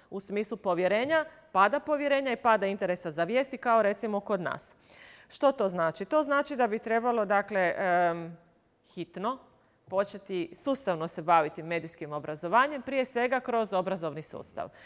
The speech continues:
To je jedini način, dakle, i ovo što je, em, e, kolegica, e, govorila, dakle, jedini način je da vi zapravo sustavno, e, imate strategiju obrazovanja, prije svega mladih ljudi koji kad će već od vrtićke dobi zapravo znati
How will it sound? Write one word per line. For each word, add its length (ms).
To 120
je 100
jedini 340
način, 420
dakle, 360
i 40
ovo 180
što 200
je, 260
em, 360
e, 120
kolegica, 680
e, 180
govorila, 560
dakle, 420
jedini 400
način 340
je 60
da 100
vi 140
zapravo 400
sustavno, 760
e, 180
imate 360
strategiju 680
obrazovanja, 680
prije 240
svega 280
mladih 420
ljudi 220
koji 220
kad 220
će 140
već 180
od 120
vrtićke 440
dobi 280
zapravo 360
znati 380